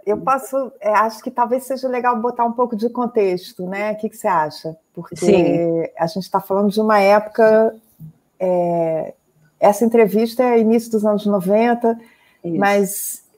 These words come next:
Speaker 1: eu comecei a fazer os vi-, primeiros vídeos,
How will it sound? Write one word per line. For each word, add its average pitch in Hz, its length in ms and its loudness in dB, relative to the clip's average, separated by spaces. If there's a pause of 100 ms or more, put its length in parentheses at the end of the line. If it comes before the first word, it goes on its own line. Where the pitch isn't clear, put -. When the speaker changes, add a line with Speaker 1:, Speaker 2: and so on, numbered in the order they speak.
(320)
Speaker 1:
eu 180 120 0
comecei 208 380 0
a 208 40 6
fazer 202 300 4
os 180 120 2
vi-, 175 240 -4
primeiros 196 380 2
vídeos, 202 580 -2